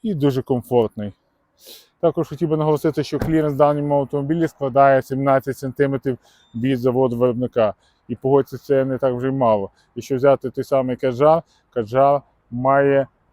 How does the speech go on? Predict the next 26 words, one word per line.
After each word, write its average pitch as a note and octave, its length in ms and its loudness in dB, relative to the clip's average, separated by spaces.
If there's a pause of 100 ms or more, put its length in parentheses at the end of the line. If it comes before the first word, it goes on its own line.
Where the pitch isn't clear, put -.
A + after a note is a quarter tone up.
(140)
дев'ятнадцять C#3+ 760 0
сантиметрів, A2+ 640 -6 (280)
два C3+ 240 6
якихось C#3 360 -2
сантиметри, D3 680 0 (440)
і A#2+ 100 -2
ви C3+ 320 4 (960)
себе C#3 240 2
будете C#3 300 0
почувати C#3+ 680 2 (680)
королевою D#3 500 6
на D3 100 -4
дорозі D#3+ 400 4
або D#3 200 2
королем, E3 520 2 (500)
і D#3+ 120 0
будете D3 480 0
сидіти D#3 520 -2 (280)
не E3 180 -2
нижче, E3+ 460 -2
ніж D3 280 -4
той, D3+ 260 2
хто - 140 -8
їде C3+ 280 -2
в A#2+ 60 -4
Каджарі. G#2 520 -4